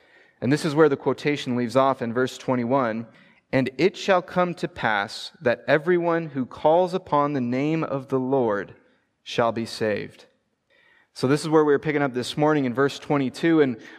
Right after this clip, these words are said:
what we'll see is that Peter's burden for the remainder of this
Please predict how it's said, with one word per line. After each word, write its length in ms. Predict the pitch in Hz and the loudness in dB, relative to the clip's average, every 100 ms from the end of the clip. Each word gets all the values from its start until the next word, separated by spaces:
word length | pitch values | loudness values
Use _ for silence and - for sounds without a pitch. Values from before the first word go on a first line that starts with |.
| - | 2
what 180 | 202 | 2
we'll 100 | 165 | 2
see 260 | 156 - 180 | -2 0 2
is 120 | 165 | 2
that 200 | 131 127 | 2 -2
Peter's 400 | - 185 180 127 | -2 -2 0 -2
burden 720 | 110 139 160 190 127 104 107 - _ - | -2 2 4 4 2 -6 -10 -16 _ -14
for 80 | - | -2
the 80 | 135 | 0
remainder 460 | 131 139 170 185 160 | 2 2 2 2 2
of 180 | 143 | 0
this 300 | 139 135 - | 0 0 -2